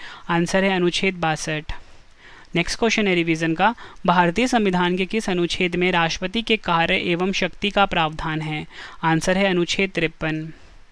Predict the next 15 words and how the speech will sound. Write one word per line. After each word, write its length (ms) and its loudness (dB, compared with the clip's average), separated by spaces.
भारतीय 360 4
संविधान 500 2
के 80 -2
किस 220 -4
अनुच्छेद 460 2
में 160 2
राष्ट्रपति 500 0
के 120 4
निर्वाचन 520 2
के 140 -2
बारे 260 0
में 160 0
बताया 380 -2
गया 200 -6
है? 260 -6